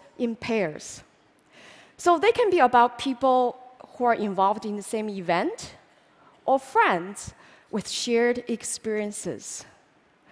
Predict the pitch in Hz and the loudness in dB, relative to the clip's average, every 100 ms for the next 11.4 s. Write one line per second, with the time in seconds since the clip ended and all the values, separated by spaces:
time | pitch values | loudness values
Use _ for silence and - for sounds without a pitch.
0 | - - - - 269 403 415 - 330 294 | -20 -20 -12 0 4 4 2 -2 -2 -2
1 | 262 269 262 254 - - - - 330 349 | 2 4 4 0 -12 -18 -14 -4 0 2
2 | 359 - 302 277 233 214 - - _ - | 0 -2 0 2 0 -6 -12 -20 _ -6
3 | 247 220 330 311 269 208 233 226 294 262 | -6 -4 -6 -4 -4 -2 0 2 2 2
4 | 175 233 - - - - - 285 - - | 0 -2 -10 -16 -18 -14 2 2 2 -8
5 | - - - - - - - - - - | -14 -10 -2 0 0 -4 -12 -16 -20 -20
6 | - - - - - - - - - 415 | -18 -18 -18 -20 -20 -20 -20 -4 6 10
7 | 359 302 294 - - 339 330 294 294 - | 12 12 8 2 -2 2 4 4 4 2
8 | 262 247 220 202 - - 240 220 277 262 | 4 6 4 2 -4 -4 -4 -2 -6 -6
9 | 226 - 220 220 196 170 - - - - | -6 -2 -2 -2 -6 -10 -12 -20 -20 -4
10 | 233 - - 285 294 269 - - 277 247 | -2 -2 -2 -4 -4 -10 -8 -2 -2 -2
11 | 208 190 165 - | -4 -4 -4 -6